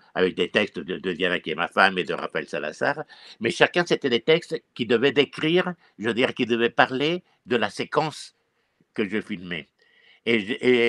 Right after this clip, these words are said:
et cette chose que d'ailleurs, les quelques amis qui avaient vu le film avant m'ont dit, « T'es fou de faire ça avec des chansons, les gens vont quitter la salle. »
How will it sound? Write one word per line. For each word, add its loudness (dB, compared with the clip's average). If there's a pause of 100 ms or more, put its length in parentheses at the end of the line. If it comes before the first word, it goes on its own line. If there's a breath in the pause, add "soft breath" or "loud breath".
(200)
et -4
cette -10
chose -2
que -6
d'ailleurs, -2 (1000)
les -4
quelques -2
amis 0
qui -2
avaient 0
vu -6
le -8
film -6
avant 2
m'ont -4
dit, « -6
T'es -8
fou -8
de -10
faire -2
ça 0
avec -4
des -14
chansons, -2
les -6
gens 0
vont -10
quitter -10
la -8
salle. » -2